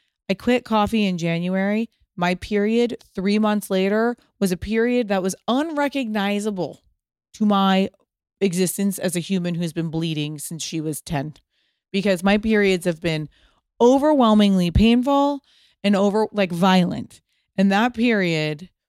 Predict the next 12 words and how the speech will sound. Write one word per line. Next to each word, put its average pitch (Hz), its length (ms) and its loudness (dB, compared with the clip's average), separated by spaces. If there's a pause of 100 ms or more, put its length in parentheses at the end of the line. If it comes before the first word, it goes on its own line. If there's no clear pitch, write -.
(480)
after 180 480 2
controlling 214 720 2
my 247 100 4
stress 196 460 -2
levels, 160 440 -2
which 170 200 -8
was 170 100 -4
being 165 200 -4
ramped 180 440 0
up 214 180 2
by 151 140 -2
coffee 208 720 -2